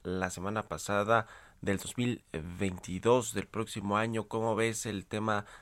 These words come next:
del crecimiento económico, de los ingresos, eh, petroleros, la producción sobre todo? Creo que ese dato ahí saltó, eh, eh, eh, p-, por una sobreestimación que pudo haber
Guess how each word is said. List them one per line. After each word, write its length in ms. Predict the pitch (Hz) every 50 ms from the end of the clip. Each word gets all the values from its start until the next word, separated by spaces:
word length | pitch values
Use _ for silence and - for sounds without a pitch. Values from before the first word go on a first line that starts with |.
| - _ -
del 140 | 196 147
crecimiento 500 | - - 120 110 - 107 104 104 - -
económico, 880 | 110 - - 101 98 98 107 110 104 104 101 98 - - - 110 107 98 - - - - - - -
de 140 | - 101 98
los 260 | 95 92 98 - -
ingresos, 920 | 95 98 98 107 110 104 - - 110 98 95 - - - - - - - 80
eh, 60 | 85
petroleros, 680 | - - 95 - - 101 95 101 113 123 127 120 104
la 160 | 95 90 85 -
producción 540 | - 98 95 82 82 - - - 123 123
sobre 240 | 120 - 107 95 90
todo? 280 | - - 110 117 110 104
Creo 160 | - 110 104
que 220 | - 107 104 101 - - - - - - -
ese 220 | - 104 101 - 107
dato 240 | 104 104 - -
ahí 80 | 101 101
saltó, 480 | 98 - 104 87 82 - - 107 104 - - - - - -
eh, 280 | 92 92 90 87 82 -
eh, 320 | - 85 76 - 71 73 71 -
eh, 260 | 64 65 69 - -
p-, 140 | - 101 90
por 320 | - - 92 85 82 90
una 160 | 98 101 98
sobreestimación 720 | 92 - - 90 90 85 - - 82 87 85 - - 101
que 100 | - -
pudo 240 | 101 - 101 101 95
haber 240 | 98 98 98 98 -